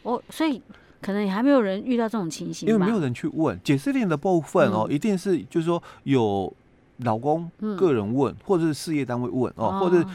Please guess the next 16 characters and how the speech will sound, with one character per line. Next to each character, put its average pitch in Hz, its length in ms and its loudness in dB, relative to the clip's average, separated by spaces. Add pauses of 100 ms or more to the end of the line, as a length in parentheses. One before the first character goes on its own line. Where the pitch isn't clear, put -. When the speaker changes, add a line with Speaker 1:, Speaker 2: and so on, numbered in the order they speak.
Speaker 2:
相 165 200 -4
关 170 120 0
主 156 140 -4
管 123 100 -2
机 98 80 -6
关 117 140 -2
去 139 240 -4
问 151 180 2 (120)
哦， 180 280 -2
Speaker 1:
嗯。 - 20 -8 (260)
Speaker 2:
那 180 120 4
他 202 200 0
才 185 100 0
会 175 140 2
做 160 180 -2
出 135 100 -10